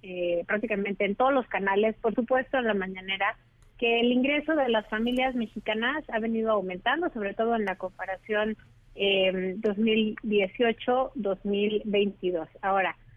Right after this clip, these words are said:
hay que tomar esto, por supuesto, como una buena noticia, sin duda, pero uno, hay que asignar las responsabilidades de, eh, lo bueno y de lo malo a quien corresponde. Primero que nada, pues obviamente tiene que ver con el crecimiento económico, el que haya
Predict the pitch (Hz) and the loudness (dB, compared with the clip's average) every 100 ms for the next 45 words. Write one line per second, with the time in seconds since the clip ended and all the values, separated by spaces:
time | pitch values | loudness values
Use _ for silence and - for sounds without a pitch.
0 | - _ - 277 285 359 277 262 262 247 | -20 _ -4 -2 0 0 0 2 2 0
1 | - 220 254 - 185 214 220 269 269 285 | -2 -10 -10 -10 -4 -2 2 2 2 0
2 | 285 220 208 233 226 220 208 208 208 208 | 0 -2 0 0 0 2 2 2 0 -4
3 | 170 - 185 269 302 - 170 185 208 311 | -8 -12 -6 -4 -4 -6 -6 -2 0 0
4 | 381 - - - 220 220 233 - 254 208 | -4 -16 -20 -8 0 2 2 2 2 2
5 | - 262 - 302 254 - 233 226 240 254 | 0 -2 0 0 0 0 -4 0 0 -2
6 | 254 202 208 208 202 226 208 220 214 220 | -2 -4 -4 -6 -8 -8 -6 -4 0 2
7 | 233 247 277 349 - - - 214 202 196 | 2 2 2 0 -4 -20 -6 0 2 4
8 | 190 190 - 214 190 185 185 185 180 - | 4 2 -2 -4 -2 0 2 2 2 2
9 | 202 220 240 262 240 196 180 196 220 269 | 2 2 2 0 0 2 4 4 2 0
10 | 453 - - - - 208 202 196 196 180 | -2 -6 -18 -14 -8 -4 -2 -2 -2 -4
11 | 165 - 180 - 214 240 277 277 269 269 | -6 -10 -10 -8 -2 0 2 0 0 2
12 | 254 262 262 185 220 233 240 233 226 214 | 2 2 -2 -4 0 0 0 -2 0 0
13 | 214 214 202 190 202 - 214 202 202 202 | 0 -2 -2 -2 -4 -4 -4 -4 -4 -8
14 | 190 208 202 202 214 190 196 233 240 226 | -6 -4 -4 -2 -4 -2 2 2 2 0
15 | 226 262 190 196 202 202 214 220 | -2 -2 -4 -4 -4 0 2 2